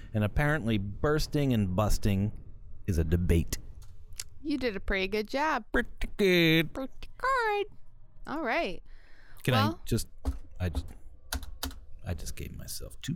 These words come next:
Speaker 1: points.
Speaker 2: Oh, you're just awarding yourself points now. This
Speaker 1: Do you
Speaker 2: is
Speaker 1: debate
Speaker 2: just
Speaker 1: it? Should I delete one?
Speaker 2: No, you, you can get two points. You've been pretty good.
Speaker 1: Okay.
Speaker 2: And you didn't tell me how much you hated this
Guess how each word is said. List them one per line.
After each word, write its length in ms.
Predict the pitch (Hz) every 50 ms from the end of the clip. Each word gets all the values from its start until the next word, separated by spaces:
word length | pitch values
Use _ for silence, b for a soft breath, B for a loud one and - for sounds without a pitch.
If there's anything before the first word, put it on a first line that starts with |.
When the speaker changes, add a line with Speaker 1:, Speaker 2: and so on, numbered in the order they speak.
| - -
Speaker 1:
points. 460 | - 82 - - - - - - - - -
Speaker 2:
Oh, 200 | 240 247 220 196
you're 240 | 190 180 208 226
just 260 | 214 214 202 185 - - - - - -
awarding 460 | 214 214 202 214 208 202 202 196 190
yourself 420 | 180 180 175 - 185 165 165 - -
points 360 | - 180 170 170 160 - -
now. 380 | 165 139 131 131 139 160 165 - - - - - -
This 140 | - 196 202
Speaker 1:
Do 80 | 123 131
you 60 | 135
Speaker 2:
is 60 | 131 120
Speaker 1:
debate 340 | 131 123 104 117 117 120
Speaker 2:
just 20 | 120
Speaker 1:
it? 140 | 156 170 -
Should 180 | - - 110
I 100 | 110 107
delete 340 | 98 110 107 101 110 117 98
one? 220 | 120 135 147 170
Speaker 2:
No, 220 | 190 - 294 294 294
you, 240 | 294 269 269 285 -
you 160 | - - 254 -
can 140 | - 220
get 180 | 202 185 156 -
two 140 | - - 185
points. 480 | 165 - - 156 151 139 - - - -
You've 240 | - - 247 233 226
been 160 | 226 214 202
pretty 220 | - 180 - 151 -
good. 280 | - - 117 - -
Speaker 1:
Okay. 320 | - 233 240 - - 120 104
Speaker 2:
And 100 | - 247
you 80 | 262 247
didn't 320 | 277 277 254 262 208 -
tell 180 | - - 254 233
me 140 | 226 214 214
how 100 | 214 214
much 180 | 202 196 - -
you 40 | 185
hated 480 | - - 190 180 170 175 175 170 175 - - - -
this 400 | 180 180 175 175 - - - -